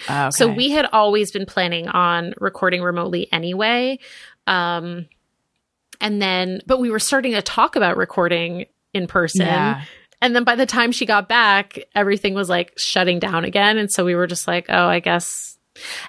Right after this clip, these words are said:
Speaker 2: And then we were kind of like, you know, we record on, um, Riverside, which is like a,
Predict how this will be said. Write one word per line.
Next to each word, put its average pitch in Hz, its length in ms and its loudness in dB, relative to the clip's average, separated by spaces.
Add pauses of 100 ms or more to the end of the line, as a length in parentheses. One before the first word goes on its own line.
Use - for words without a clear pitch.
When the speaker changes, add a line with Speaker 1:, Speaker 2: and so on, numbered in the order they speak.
Speaker 2:
And 285 160 2
then 415 340 4
we 262 140 2
were 262 120 2
kind 277 260 -4
of 262 100 -4
like, 247 180 0
you 254 80 4
know, 233 120 6
we 233 160 0
record 240 480 2
on, 185 280 4
um, 185 440 -2 (260)
Riverside, 240 880 2
which - 200 -2
is 175 320 -4 (580)
like 180 200 -2
a, 175 400 2